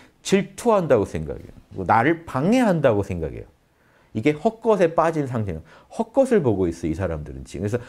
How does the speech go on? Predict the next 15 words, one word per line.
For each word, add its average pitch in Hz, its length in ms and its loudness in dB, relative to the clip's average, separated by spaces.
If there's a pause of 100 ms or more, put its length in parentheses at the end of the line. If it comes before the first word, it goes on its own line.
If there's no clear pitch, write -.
(140)
우리랑 175 360 4
다른 165 300 2
걸 226 120 6
보고 123 200 2
있기 113 240 -2
때문에 104 180 -2
사실은 139 320 -2
빼내올 220 380 2
수도 - 240 -2
없습니다. 82 500 -6 (2250)
알아두시라고요. 98 800 -4 (240)
보살, 123 340 0 (380)
보살도 151 920 2
하셔야 151 340 -2
되잖아요. 113 640 2